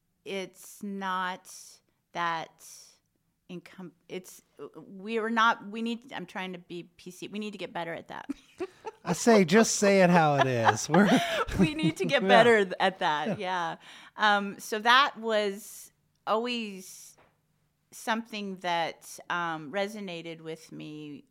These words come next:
Speaker 1: Um, I was very close with my grandma, and my grandma passed away, and, um, that was, it was, it was hard for me because she was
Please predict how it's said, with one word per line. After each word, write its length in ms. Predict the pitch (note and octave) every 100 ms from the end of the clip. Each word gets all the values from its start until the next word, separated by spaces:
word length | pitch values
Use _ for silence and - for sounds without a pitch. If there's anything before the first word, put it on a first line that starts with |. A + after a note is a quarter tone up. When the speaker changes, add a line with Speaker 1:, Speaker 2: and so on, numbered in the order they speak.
| _
Speaker 1:
Um, 500 | D3+ D3 C#3+ D3 - _
I 180 | D#3+ F3
was 160 | F#3 F3
very 220 | F#3 F3
close 400 | - D#3+ E3+ -
with 260 | F#3 F3+
my 160 | E3+ E3+
grandma, 560 | E3+ E3 D#3 D#3 D#3+ F#3 _ _ _ _ _
and 160 | F3+ F3+
my 100 | E3+
grandma 360 | E3 E3 E3
passed 440 | E3+ - D#3+ - F3
away, 680 | E3+ D#3+ D#3 D#3 D#3 D#3 -
and, 680 | - D#3 D#3+ D#3 D#3 D#3 D#3 - -
um, 520 | D#3 D3 D3 C#3+ D#3 _ _ _ _ _ _ _
that 240 | - G3 E3+
was, 240 | G3+ G3
it 120 | - G#3+
was, 220 | A#3+ -
it 80 | A3+
was 160 | C4 -
hard 260 | F#3 A3
for 120 | - C4+
me 160 | F#3+
because 300 | F3 E3+ F#3
she 280 | E3 - G3+
was 280 | G3+ G3+